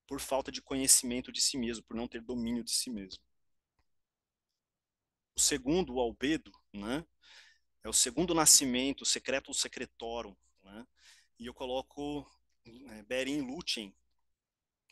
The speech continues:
porque o que acontece no conto de Beren e Lúthien? Eles lutam, lutam, lutam, usam magia pra caramba, conseguem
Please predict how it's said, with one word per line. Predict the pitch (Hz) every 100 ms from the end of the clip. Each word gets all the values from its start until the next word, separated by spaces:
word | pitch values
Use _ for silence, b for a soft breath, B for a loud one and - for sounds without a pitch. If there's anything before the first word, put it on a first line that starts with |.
| _ -
porque | 139 - 151 160
o | -
que | 190
acontece | - - 151 143 139 - 127
no |
conto | - 131 120
de | 113
Beren | 117 113 110
e | 104
Lúthien? | 101 - - 95 - _ b b
Eles | 156 151 139
lutam, | 120 175 196 180 185 185 _
lutam, | 226 269 175 - 165 170 -
lutam, | 226 254 277 - 285 -
usam | 285 - 214
magia | 143 131 - 294 143
pra | 147 156
caramba, | - 139 123 127 131 -
conseguem | 147 - - 170 208 190